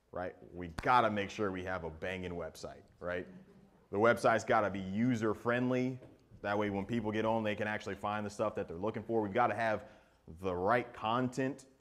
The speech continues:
on there too. That way people can, when they're navigating, they actually are getting some substance. Um, sometimes people just say,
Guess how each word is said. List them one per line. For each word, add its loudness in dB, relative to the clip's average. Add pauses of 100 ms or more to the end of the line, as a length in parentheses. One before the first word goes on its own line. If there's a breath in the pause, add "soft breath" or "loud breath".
on 2
there 2
too. -2
That 2
way 0
people -2
can, -4 (200 loud breath)
when 2
they're 2
navigating, 2
they -2
actually -4
are 0
getting -2
some -10
substance. -4 (640 loud breath)
Um, 4
sometimes 2
people 0
just -2
say, 0